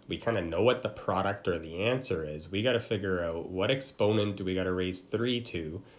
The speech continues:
to get twenty-seven. So that's what I always think about. So again, three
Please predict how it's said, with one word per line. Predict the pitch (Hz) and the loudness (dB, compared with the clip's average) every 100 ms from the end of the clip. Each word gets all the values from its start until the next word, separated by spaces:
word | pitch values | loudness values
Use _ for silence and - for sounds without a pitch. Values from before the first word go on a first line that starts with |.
| - - | -16 -4
to | 98 | -4
get | 92 101 98 - | 0 2 2 0
twenty-seven. | - 90 87 87 - 76 - - - - - | -4 -2 -2 -4 -4 -6 -8 -16 -20 -20 -14
So | - | -10
that's | 85 87 - | -6 -6 -2
what | 107 | 0
I | 95 87 - | 0 0 -2
always | 101 107 117 117 117 110 - | 0 4 4 6 4 2 0
think | 101 87 | 0 0
about. | 80 76 - - - - - - - - | -4 -8 -14 -18 -20 -20 -20 -20 -20 -20
So | - - 107 | -18 -2 2
again, | 95 92 113 92 76 - | 2 6 4 4 0 -10
three | - 101 107 113 131 | -6 0 4 6 6